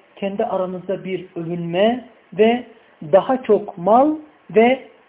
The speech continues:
evlat sahibi olma isteğinden ibarettir. Başka bir şey değildir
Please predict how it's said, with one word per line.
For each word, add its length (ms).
evlat 520
sahibi 600
olma 460
isteğinden 760
ibarettir. 640
Başka 360
bir 80
şey 280
değildir 420